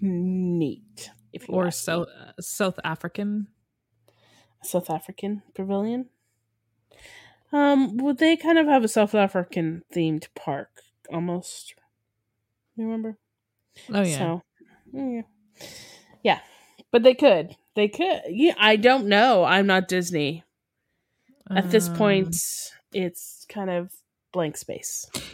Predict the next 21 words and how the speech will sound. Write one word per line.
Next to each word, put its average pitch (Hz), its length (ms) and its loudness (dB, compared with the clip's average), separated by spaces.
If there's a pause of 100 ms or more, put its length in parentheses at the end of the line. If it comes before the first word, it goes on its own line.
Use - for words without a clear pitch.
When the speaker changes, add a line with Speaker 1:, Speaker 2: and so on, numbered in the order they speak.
(100)
Speaker 2:
Yeah, 196 300 0
South 269 280 -2
America 185 500 -2
might 139 200 -8
be - 80 -12
good, - 340 -10
'cause 175 180 -6
there's 180 180 -4
not 196 120 -6
really 165 240 -4
very 147 200 -6
much 143 280 -10
representation - 840 -14
of - 100 -18
South - 280 -14
America, - 400 -14
so. - 300 -16 (1700)
Speaker 1:
Yeah. 226 140 4 (1080)
Speaker 2:
That 214 180 0
settles 170 340 -2
it. - 220 -6